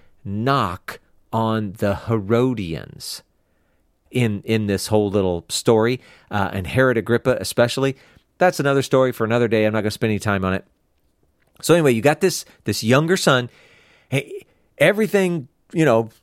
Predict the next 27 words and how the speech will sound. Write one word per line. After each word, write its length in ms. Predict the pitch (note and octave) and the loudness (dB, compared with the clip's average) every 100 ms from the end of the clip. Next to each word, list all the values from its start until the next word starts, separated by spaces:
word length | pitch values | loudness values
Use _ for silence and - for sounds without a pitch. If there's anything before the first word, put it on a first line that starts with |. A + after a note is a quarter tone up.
| _ _ _ - | _ _ _ -2
goes 240 | A#2+ B2 | 0 2
to 80 | - | -2
crap, 400 | - C3+ G2+ - - | 0 2 0 -2 -4
if 140 | G2 | 0
I 80 | G#2+ | 0
can 120 | G2 | 0
say 200 | - B2 | 0 0
that 180 | F#2+ G#2 | 2 0
on 100 | G2 | -2
my 100 | F2+ | -4
podcast. 500 | A2+ A2 F2 F#2 G#2+ | -2 -2 -2 -2 -2
I 100 | F#2+ | -2
don't 120 | G#2+ | 0
know, 120 | E2 | 0
whatever. 360 | G2+ A2 F#2+ G#2 | 2 2 2 -2
<laughs> 60 | - - - - - G#3+ | -6 -10 -12 -16 -16 -2
He 160 | E3 E3+ | 2 2
finds 520 | - F3 F#3 D4 C4 | 2 2 4 2 2
himself 640 | A3 F3 - C3+ B2+ - _ _ _ _ - | 0 2 2 2 2 -2 _ _ _ _ -12
swine 720 | - - G2+ C#3 F3 D3+ G#2+ | -6 -6 0 2 4 2 0
herding. 400 | A2 F2 C#2 B1 - - _ _ _ _ _ _ _ _ - | 0 -2 -6 -12 -20 -20 _ _ _ _ _ _ _ _ -2
So 240 | B2 A2+ | 0 0
number 320 | A#2 C3+ G3+ B3 | 0 2 2 2
one, 380 | F3+ B2 C#3 - _ | 4 2 0 -6 _
he's 360 | - D3 C3 - | 0 2 2 0
a 200 | A#2+ A#2 | 0 0
slave. 800 | G2+ - F#3 A#3 G#2 F2+ D3 - | -2 -4 0 0 0 -2 -4 -8